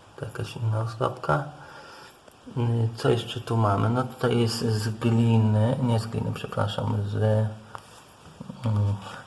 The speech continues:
to było masa, nie wiem, czy nie gips czasem też, gdzie właśnie się odbijało takie masy gipsowe i później można było to malować z dziećmi.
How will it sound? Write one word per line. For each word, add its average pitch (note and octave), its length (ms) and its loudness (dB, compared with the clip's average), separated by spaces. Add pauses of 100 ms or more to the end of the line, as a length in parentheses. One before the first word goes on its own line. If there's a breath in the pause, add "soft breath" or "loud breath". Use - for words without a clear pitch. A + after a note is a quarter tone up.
(420 loud breath)
to C#3 100 2
było A#2+ 220 6
masa, C3 400 6
nie C3+ 160 4
wiem, A#2+ 160 4
czy A#2+ 120 -2
nie A2 140 4
gips G#2+ 420 0
czasem G#2 400 -2
też, G#2+ 300 -4 (380 loud breath)
gdzie A#2 100 -2
właśnie A2 300 0
się A#2 160 -2
odbijało G#2+ 440 2
takie - 280 -6
masy G#2+ 300 0
gipsowe A#2+ 640 2 (100)
i C#3+ 240 2 (720 loud breath)
później A2+ 500 4 (200)
można G#2+ 300 4
było G#2 160 6
to G#2 180 2
malować G2+ 440 4
z A2 140 -6
dziećmi. G#2+ 360 -4